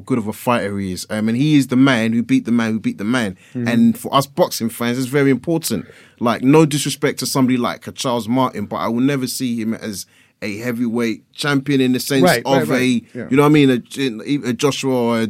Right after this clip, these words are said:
Speaker 2: Yeah.
Speaker 1: Wilder.
Speaker 2: Oh,
Speaker 1: or,
Speaker 2: for sure, brother.
Speaker 1: you know what I mean, with the, with the,
Speaker 2: Yeah.
Speaker 1: with that Houston off. So,
Speaker 2: Yeah.
Speaker 1: um, so yeah, so for me, I think Fury did an amazing job. I couldn't believe he was gonna get the decision.
Speaker 2: Brother, he fought Derek,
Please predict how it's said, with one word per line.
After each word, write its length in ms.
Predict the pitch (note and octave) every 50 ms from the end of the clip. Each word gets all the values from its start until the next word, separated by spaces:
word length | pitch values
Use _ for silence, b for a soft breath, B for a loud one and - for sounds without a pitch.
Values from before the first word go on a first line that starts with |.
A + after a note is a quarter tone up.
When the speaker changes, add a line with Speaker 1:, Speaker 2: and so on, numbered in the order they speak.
| -
Speaker 2:
Yeah. 120 | - D3 - C3+ C#3
Speaker 1:
Wilder. 180 | C#3+ B2+ B2+
Speaker 2:
Oh, 220 | C3 B2+ C3 - -
Speaker 1:
or, 40 | B2+
Speaker 2:
for 40 | -
sure, 260 | - - D3+ B2+ A2+
brother. 180 | F#2 F#2 F2 D3
Speaker 1:
you 60 | D3+
know 80 | E3 F#3
what 60 | E3+
I 20 | E3+
mean, 140 | E3+ E3 D3+
with 220 | C#3+ C#3+ A3+ A3+
the, 200 | A3 C#3+ C#3 C#3
with 120 | B2+ C3 A#2+
the, 60 | C3
Speaker 2:
Yeah. 120 | C#3 C#3+ B2+
Speaker 1:
with 100 | B2+ G#2
that 120 | A#2+ G#2+ -
Houston 320 | C3+ C3+ B2+ - B2 B2
off. 100 | A#2+ A2+
So, 200 | - B2 B2 B2
Speaker 2:
Yeah. 80 | B2 B2
Speaker 1:
um, 240 | B2 A#2+ A#2 A#2 b b b b b b
so 120 | - -
yeah, 140 | G3+ G#3+ G3 D#3
so 140 | - -
for 160 | C#3 - D#3+ D#3
me, 260 | F3+ F#3 E3+ E3 D#3
I 60 | C3
think 240 | C#3 - D3+ D3 C3+
Fury 320 | - - E3 D#3+ D3+ C#3+
did 160 | B2+ C3+ C3+
an 120 | C3 B2 A#2+
amazing 360 | A#2+ C3 C#3+ C#3+ C3+ A#2+ A#2
job. 160 | B2 A2+ - -
I 140 | - F3+
couldn't 240 | F3 F3+ - E3+ C3+
believe 380 | A#2 C#3 C3+ D3+ D#3 C3 A#2 -
he 40 | B2
was 120 | A#2+ A2+
gonna 180 | - A#2+ A2+ G#2
get 160 | - G2+ -
the 60 | G2
decision. 500 | F#2 G2 F#2 - B2+ B2 G#2 - G2+ - _ _
Speaker 2:
Brother, 200 | - D#3 C#3 C3
he 120 | B2+ D#3+
fought 320 | E3 E3 - F#3 E3 C#3 A2
Derek, 340 | - C#3+ D3+ D3+ D3+ -